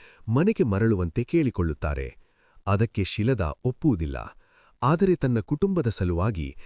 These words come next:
ದೇವರ ರಾಜ ಇಂದ್ರನನ್ನು ಕುರಿತು ಕಠಿಣ ತಪಸ್ಸು ಮಾಡುತ್ತಾನೆ. ಅವನ ತಪಸ್ಸಿನಿಂದ ಪ್ರಸನ್ನನಾಗುವ ಇಂದ್ರ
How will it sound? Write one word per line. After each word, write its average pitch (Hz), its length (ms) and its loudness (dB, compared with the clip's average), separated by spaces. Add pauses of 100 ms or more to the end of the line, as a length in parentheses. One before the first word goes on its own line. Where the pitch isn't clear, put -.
(300)
ದೇವರ 170 380 4
ರಾಜ 95 300 0 (240)
ಇಂದ್ರನನ್ನು 110 580 0
ಕುರಿತು 98 480 -2 (280)
ಕಠಿಣ - 380 -2
ತಪಸ್ಸು - 480 -2
ಮಾಡುತ್ತಾನೆ. 73 720 -4 (540)
ಅವನ 98 280 2
ತಪಸ್ಸಿನಿಂದ 98 680 0
ಪ್ರಸನ್ನನಾಗುವ 87 920 0 (100)
ಇಂದ್ರ 110 280 0